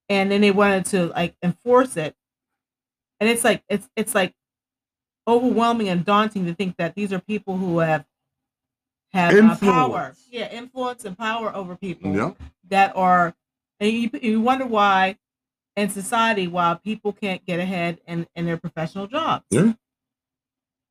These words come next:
Speaker 1: You know, and it's like, and it's sad to think that corporate America is not recognizing this.
Speaker 2: Well, some, to some degree,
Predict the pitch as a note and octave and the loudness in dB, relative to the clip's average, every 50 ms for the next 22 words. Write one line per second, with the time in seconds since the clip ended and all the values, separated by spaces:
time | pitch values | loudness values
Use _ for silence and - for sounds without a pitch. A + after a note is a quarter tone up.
0 | _ _ _ _ G#3 A3 A3 G3+ F#3 F3+ - G3+ G#3+ G#3 G#3 - G#3+ F#3+ F3+ F3 | _ _ _ _ 2 4 6 6 6 6 6 4 4 4 4 4 4 4 4 2
1 | - _ _ _ _ _ _ _ _ _ _ - G#3 G3+ G3 - - - - A3 | 0 _ _ _ _ _ _ _ _ _ _ -4 -4 -4 -4 -6 -6 -4 2 4
2 | G3+ G#3 A3 G#3 G#3 G3+ - - A3 G#3 G3 - - F3+ D#3 D3+ D3 D3 - _ | 4 4 4 2 0 -2 -2 -2 -2 -2 -2 -4 -4 -2 -2 -2 -2 -4 -8 _
3 | _ _ _ _ _ _ _ _ _ _ _ _ _ _ _ _ _ _ _ _ | _ _ _ _ _ _ _ _ _ _ _ _ _ _ _ _ _ _ _ _
4 | _ _ - A#3 A#3 A#3 - A3 G#3 - F#3+ G3 G3 F#3+ F#3+ F#3 F#3 F#3 F3+ D#3+ | _ _ 0 0 0 0 0 -2 -2 0 -2 -2 0 0 0 0 0 -2 -2 -4
5 | D#3+ D#3 - _ - E3+ E3 D3 D#3+ E3 F3 F3+ F3+ F3+ E3+ - - F3+ F3+ F3+ | -4 -4 -6 _ -6 -4 -4 -4 -2 -2 0 2 2 2 0 -2 -2 -2 -2 -2
6 | - E3+ E3 E3 D#3 D3 C#3+ C#3+ C#3 - C#3+ C#3+ - - - _ - - - _ | -2 -4 -8 -8 -6 -6 -8 -10 -10 -12 -14 -18 -18 -20 -20 _ -20 -20 -20 _
7 | _ _ _ _ _ _ _ _ _ _ _ - A3+ C4 D4 D4 C#4+ C#4 C4+ B3+ | _ _ _ _ _ _ _ _ _ _ _ 4 6 6 8 8 6 6 4 2
8 | G3 - _ _ _ - C3+ - - A#3+ A#3+ A3+ G#3 F3+ - G#3+ G3+ E3 - - | 0 -8 _ _ _ -18 -18 -10 -6 -6 -6 -6 -10 -10 -8 -8 -8 -6 -6 -8
9 | A#3 G#3+ G#3 G3+ F3+ G3+ F3+ E3 E3+ F#3+ G3+ G3 G3 F#3+ | -8 -6 -6 -6 -8 -8 -8 -10 -10 -12 -12 -12 -14 -14